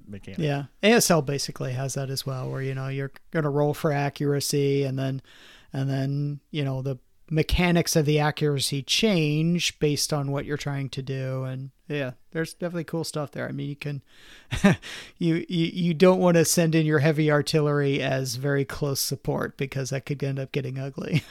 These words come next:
Speaker 2: <laughs>
Speaker 1: Rampaging elephants in S P Q R is a fun
Speaker 2: <laughs>
Speaker 1: mechanic. I'm just looking at our list here, like, what's cool. Operation, like, you know, same thing, seventeen fifty-four has this really awesome game in-turn mechanic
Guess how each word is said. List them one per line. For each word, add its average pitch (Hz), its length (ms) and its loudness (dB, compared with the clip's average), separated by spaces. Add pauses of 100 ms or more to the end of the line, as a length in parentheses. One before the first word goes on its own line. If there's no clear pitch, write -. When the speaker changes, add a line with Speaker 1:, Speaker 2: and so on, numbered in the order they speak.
(100)
Speaker 2:
<laughs> 180 600 2 (1500)
Speaker 1:
Rampaging 151 540 2
elephants 104 580 -4
in 202 80 -8
S 120 160 -8
P - 140 -20
Q - 220 -8
R 120 40 -2
is 120 100 6
a 220 100 12
fun 220 200 4
Speaker 2:
<laughs> - 40 -2
Speaker 1:
mechanic. 190 440 -2
I'm 170 160 2
just 170 140 0
looking 156 180 4
at - 80 4
our 117 100 2
list 113 260 -4
here, 110 100 -2
like, 98 180 -6
what's 101 200 -8
cool. 98 320 -4
Operation, 143 560 -2
like, 139 260 -6 (460)
you 202 80 -2
know, 208 60 6
same 226 220 2
thing, 196 280 2
seventeen 208 440 0
fifty-four 151 560 -2
has 139 140 -2
this 117 180 -10
really 143 480 0 (240)
awesome 131 720 -4 (380)
game 143 420 -2
in-turn 139 460 -2
mechanic 131 640 -6